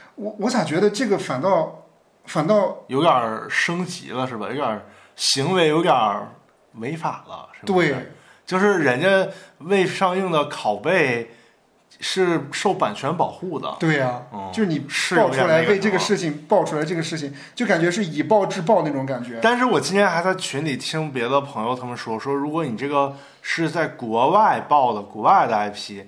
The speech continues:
Speaker 1: 嗯。
Speaker 2: 有可能就也追，追责不到你那个位置，是这个意思吗？
Speaker 1: 哦，明白。
Speaker 2: 就如果在国外，
Speaker 1: 嗯。
Speaker 2: 但是这事儿肯定，这个行为肯定是特别的不恰当啊，我们不倡议这么做。
Speaker 1: 是，对，
Speaker 2: 嗯。
Speaker 1: 因为这，他这么做，我就觉得反倒他不在理儿了。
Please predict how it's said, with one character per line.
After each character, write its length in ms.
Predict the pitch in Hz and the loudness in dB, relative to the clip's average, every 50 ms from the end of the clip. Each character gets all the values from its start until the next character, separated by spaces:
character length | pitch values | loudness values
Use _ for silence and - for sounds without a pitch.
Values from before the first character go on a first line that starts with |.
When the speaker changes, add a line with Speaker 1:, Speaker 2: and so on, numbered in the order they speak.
| - - | -10 -6
Speaker 1:
嗯。 200 | 147 143 139 131 | -4 -2 0 0
Speaker 2:
有 80 | 143 | 0
可 160 | 165 156 165 135 | 0 0 -2 -2
能 220 | 117 107 110 120 | -2 -2 -2 -2
就 180 | 135 160 160 147 | -2 -2 -2 -2
也 240 | 127 110 90 71 - | -2 -4 -4 -6 -8
追， 340 | - - 147 151 156 156 139 | -10 -6 -4 -2 -2 -2 -4
追 340 | 135 135 - - 170 165 160 | -8 -12 -6 0 0 0 0
责 220 | 160 - 117 104 | 0 -4 -8 -8
不 140 | 101 110 110 | -8 -8 -4
到 200 | 110 110 110 110 | -2 -2 -2 -2
你 140 | 107 101 101 107 | -4 -8 -12 -14
那 100 | 101 95 | -16 -14
个 180 | 98 92 90 90 - _ _ | -14 -14 -14 -16 -18 _ _
位 200 | - 127 120 104 | -12 -10 -10 -10
置， 140 | 101 - - 85 - _ _ | -10 -12 -18 -20 -20 _ _
是 80 | _ - | _ -2
这 160 | 160 147 147 | 0 2 2
个 100 | 143 135 | 2 2
意 100 | 139 143 | 2 2
思 140 | 139 - 127 | 2 0 0
吗？ 160 | 117 113 113 | 0 2 2
Speaker 1:
哦， 80 | 107 131 | 2 2
明 80 | 139 | 0
白。 220 | 139 143 135 131 127 | -2 -2 -2 -4 -6
Speaker 2:
就 100 | 127 143 | -4 -4
如 100 | 131 139 | -2 -2
果 100 | 139 131 | -2 0
在 120 | 120 127 127 | 0 -2 -2
国 200 | 127 - 101 101 | -4 -6 -4 0
外， 220 | 120 131 - - - - - | 2 2 2 0 -4 -10 -6
Speaker 1:
嗯。 100 | - 151 156 | -2 2 2
Speaker 2:
但 120 | 220 240 | 4 4
是 80 | 254 220 | 2 2
这 180 | - 285 269 | 2 4 4
事 120 | 220 - 262 | 4 4 2
儿 80 | 220 | 2
肯 180 | - - 233 117 | 0 -2 -4 0
定， 300 | 135 175 202 226 233 170 - | 0 2 2 2 0 -2 0
这 100 | 269 254 | 2 2
个 80 | 214 | 2
行 260 | - - - - 127 | 2 2 0 0 2
为 140 | 139 156 185 180 | 2 2 2 2
肯 160 | - 120 110 | 0 -2 -2
定 160 | 117 131 127 | -2 -2 0
是 160 | 131 139 131 135 - - - - | 0 -2 -2 -4 -10 -18 -14 -6
特 180 | - - 208 | 0 0 4
别 140 | 156 143 127 | 4 4 4
的 100 | 120 131 | 4 2
不 140 | 127 120 120 | 0 -2 -4
恰 220 | - - 156 131 | 0 2 2 2
当 140 | 120 113 107 | 4 4 2
啊， 180 | 104 104 104 107 | 4 4 2 2
我 160 | 107 107 107 | 2 2 0
们 180 | 120 143 160 | 0 0 -2
不 80 | 131 127 | -2 -2
倡 260 | 123 - - 143 139 | -6 -2 0 0 0
议 100 | 127 117 | 0 -4
这 100 | 104 107 | -4 -6
么 80 | 95 92 | -6 -8
做。 80 | 92 | -8
Speaker 1:
是， 400 | 92 - - 160 147 123 117 - - | -8 -6 -4 -4 -4 -6 -6 -12 -12
对， 120 | - 131 101 | -10 -10 -10
Speaker 2:
嗯。 160 | 98 95 92 - - - | -10 -12 -14 -16 -10 -4
Speaker 1:
因 100 | 233 254 | 0 2
为 100 | 277 277 | 2 2
这， 220 | 285 - 320 262 - - - | 2 0 -2 -2 -4 -8 -8
他 200 | - - - 277 | -2 2 2 2
这 100 | 277 311 | 4 4
么 120 | 262 214 180 | 2 2 2
做， 200 | 156 220 196 175 | 4 2 2 2
我 100 | 156 147 | 2 0
就 100 | 170 180 | -2 -2
觉 160 | - 165 165 | -2 0 0
得 80 | 160 | 0
反 200 | - - - 131 | -2 -2 -4 -2
倒 120 | 143 156 156 | 0 0 -2
他 180 | 160 - 214 | 0 2 0
不 100 | 214 170 | 0 2
在 160 | 160 165 147 131 | 2 0 0 0
理 100 | 123 117 | 0 -6
儿 100 | 117 120 | -10 -12
了。 100 | 123 | -14